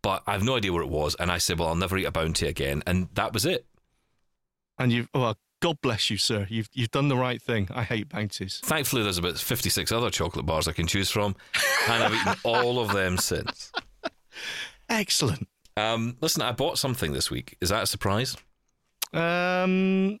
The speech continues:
Speaker 2: well, actually, yes. You've been a little bit, hmm, less buy, I think the term is.
Speaker 1: I think it's because I've lot, run out of things to buy, to be totally honest. I mean,
Speaker 2: Yeah.
Speaker 1: it's, it's just, there's not a lot going on at the minute. It's, it's not, it's not a buying time of year.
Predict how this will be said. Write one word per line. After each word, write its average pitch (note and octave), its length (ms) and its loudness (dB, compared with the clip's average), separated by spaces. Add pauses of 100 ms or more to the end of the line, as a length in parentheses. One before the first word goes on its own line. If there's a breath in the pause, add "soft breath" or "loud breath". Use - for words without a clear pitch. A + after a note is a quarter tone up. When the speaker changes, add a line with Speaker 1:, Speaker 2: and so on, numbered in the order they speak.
Speaker 2:
well, G#3+ 140 2
actually, C#4 440 2
yes. D#4+ 440 2
You've A#3 100 0
been A#3+ 140 4
a A3+ 60 6
little A3 240 4
bit, F#3+ 300 2 (420)
hmm, D#3 720 4 (160)
less D3+ 380 2
buy, C3+ 340 0 (300)
I G2+ 80 -4
think A#2 220 -6
the A2 80 -4
term A#2 380 0
is. F#3 340 0
Speaker 1:
I - 60 -2
think A#3+ 240 -4
it's B3+ 100 -2
because - 360 -2
I've E2+ 140 -2
lot, E2+ 180 0
run F2 160 0
out - 40 0
of - 60 -6
things E2 200 -2
to D#2 100 -2
buy, E2 460 -2 (240)
to - 80 -2
be D2 100 0
totally D#2+ 380 -2
honest. D#2+ 260 -2
I F2 40 0
mean, C3 80 4
Speaker 2:
Yeah. C3 100 2
Speaker 1:
it's, - 140 0
it's - 240 -2
just, C3 140 -2
there's D3 100 0
not G3+ 120 0
a G#3 60 0
lot E3 260 0
going G2 160 0
on G#2 140 2
at B2+ 80 -2
the A2+ 60 -2
minute. A#2 300 -2
It's, - 140 -2 (140)
it's F#2+ 440 -4
not, F3+ 280 -2
it's A#2+ 160 0
not D#3+ 160 0
a D3+ 60 -2
buying A2+ 500 0
time F#2+ 280 0
of E2 100 0
year. D2+ 340 -2